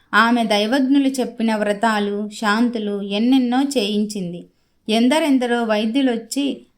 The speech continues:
ఇచ్చిన మందులెన్నో వాడింది. ఇలా మూడు సంవత్సరాలు గడిచాయి. కానీ దత్తుని పరిస్థితి కించిత్తైనా మెరుగు, మెరుగవకపోయేసరికి అందరూ ఆశలు వదులుకున్నారు.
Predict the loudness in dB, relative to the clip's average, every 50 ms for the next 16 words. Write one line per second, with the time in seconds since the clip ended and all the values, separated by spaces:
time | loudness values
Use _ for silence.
0 | -8 -8 -6 -2 0 0 2 2 2 0 0 0 0 2 2 2 2 2 2 2
1 | 2 0 0 0 0 -2 -2 -2 -4 -6 -8 -10 -10 -12 -16 _ _ _ _ _
2 | 0 2 4 4 4 2 2 0 0 0 0 0 0 -2 -2 -4 -4 -2 -2 -2
3 | -2 -2 -2 -2 0 0 0 0 0 -2 -2 -4 -4 -6 -8 -8 -6 -6 -6 -8
4 | -10 -12 -16 _ -2 0 2 2 2 2 0 -2 -4 -6 -10 -12 _ _ _ -6
5 | 0 0 0 0 0 -2 -2 0 0 0 2 2 2 2 0 -2 -2 -2 -4 -4
6 | -4 -6 -8 -8 -8 -12 -14 _ _ _ _ 0 4 4 4 4 4 0 -2 -4
7 | 0 0 2 2 2 0 -2 -2 -2 -2 -2 0 0 0 0 -2 -4 -6 -8 -14
8 | -10 -4 -2 0 0 0 2 2 2 0 0 -2 -2 -4 -2 0 -2 0 -2 -2
9 | -4 -4 -4 -4 -4 -6 -6 -4 -4 -2 -2 -2 -4 -8 _ _ _ _ -2 0
10 | 2 4 4 2 2 2 0 0 0 2 0 0 0 -2 -2 0 0 0 0 -2
11 | -4 -4 -6 -6 -8 -8 -6 -6 -6 -6 -6 -6 -8 -10